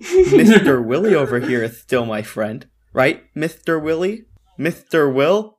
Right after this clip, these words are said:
Speaker 1: We got the same name.
Speaker 2: Oh, oh, sorry.
Speaker 1: Mister Willie, Mister Will, same thing.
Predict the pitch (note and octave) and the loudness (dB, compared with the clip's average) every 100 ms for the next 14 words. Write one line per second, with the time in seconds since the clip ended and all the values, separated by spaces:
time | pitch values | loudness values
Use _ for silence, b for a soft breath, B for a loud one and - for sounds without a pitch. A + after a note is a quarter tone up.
0 | - E3 F3 F#3+ G3 D#3+ - D#3+ E3+ F3+ | -6 -2 0 0 0 -6 -2 -2 0 0
1 | E3+ F#3 F#3+ F3 E3+ D#3+ - F#3+ F#3 F3+ | 0 2 6 6 4 -2 -4 -2 -2 -2
2 | D#3+ D#3 - - D3+ D3 C#3 C3 A#2+ C#3 | -4 -6 -8 -4 -4 -4 -4 -4 -2 -4
3 | D3+ E3 D3+ C#3 C#3 - A#2 A#2+ C#3+ E3+ | -4 -6 -6 -8 -8 -8 -6 -4 -4 -6
4 | - B2+ B2 B2+ C3 F3+ E3+ D3+ D3+ | -8 -6 -4 -6 -8 -6 -6 -8 -14